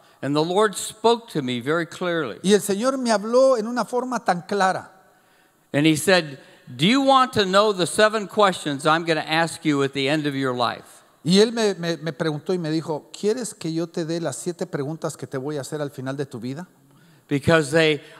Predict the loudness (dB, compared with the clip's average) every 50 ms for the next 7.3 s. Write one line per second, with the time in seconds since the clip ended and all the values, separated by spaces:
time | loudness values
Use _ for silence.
0 | -2 0 2 2 2 2 -2 -8 -16 -20 -20 -20 _ _ -20 -20 -10 -2 0 0
1 | 0 0 -2 -8 -18 -18 -16 -6 0 2 4 4 2 0 0 0 2 2 2 0
2 | -4 -4 -2 0 0 -2 -2 -6 -8 -6 -6 -6 -6 -8 -8 -10 -12 -12 -8 -6
3 | -6 -6 -6 -8 -10 -18 -20 _ _ 0 0 0 2 0 -4 -8 -4 -2 0 0
4 | 0 0 -2 -2 -2 -2 -2 -2 -2 0 0 0 -2 -2 -4 -4 -4 -4 -6 -8
5 | -6 -4 -4 -4 -2 -2 -4 -4 -4 -2 -2 -4 -4 -4 -6 -6 -4 -4 -4 -6
6 | -8 -8 -8 -8 -8 -10 -8 -6 -6 -4 -4 -6 -8 -8 -10 -8 -6 -4 -4 -4
7 | -4 -6 -8 -14 -20